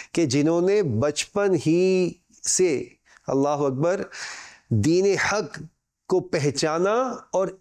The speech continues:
ایمان کے راستے کو اپنایا، سبحان اللہ۔ زہد و تقوی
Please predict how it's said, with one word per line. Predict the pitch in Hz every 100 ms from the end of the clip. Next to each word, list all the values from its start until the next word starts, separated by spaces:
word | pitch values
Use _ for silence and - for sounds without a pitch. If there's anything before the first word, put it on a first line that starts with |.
| _ _ -
ایمان | 170 170 151 165 190 214 208 196 151
کے | 180 196
راستے | 160 101 127 160 160 - - 196
کو | 175 - 185 196 -
اپنایا، | - 143 139 127 110 92 90
سبحان | - 135 123 113
اللہ۔ | 98 87 - - - -
زہد | 120 165 160
و | 160
تقوی | 156 - 165